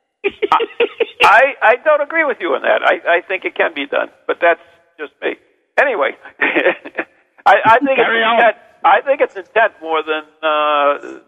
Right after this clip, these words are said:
Speaker 1: anything else. And, uh, you know, religion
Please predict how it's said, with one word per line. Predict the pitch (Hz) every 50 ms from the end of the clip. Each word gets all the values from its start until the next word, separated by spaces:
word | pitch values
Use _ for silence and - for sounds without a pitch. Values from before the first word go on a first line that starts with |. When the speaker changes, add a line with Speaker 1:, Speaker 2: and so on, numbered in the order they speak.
| _ _ _ _ 156
Speaker 1:
anything | 165 160 143 - 147 143
else. | 156 180 151 - - - _ -
And, | 64 62 - _ _ _ _
uh, | 65 64 64 62 62 62 60 58 55 50 - - - 55 - - - - _ _
you | 147 139
know, | 131 127 123 123 123 123 - - _ 143
religion | 143 139 151 160 - 147 131